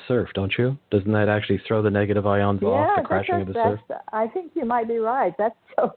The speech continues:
Speaker 2: cool. I hadn't thought of that, but that's awesome. I bet you're right, but that generates some electricity, yeah.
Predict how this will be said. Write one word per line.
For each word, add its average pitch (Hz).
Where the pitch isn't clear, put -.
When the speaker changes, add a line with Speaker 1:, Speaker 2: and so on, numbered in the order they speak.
Speaker 2:
cool. 254
I 170
hadn't 214
thought 226
of 285
that, 160
but 165
that's 220
awesome. 170
I 196
bet 285
you're 220
right, 214
but 165
that 190
generates 208
some 165
electricity, 156
yeah. 170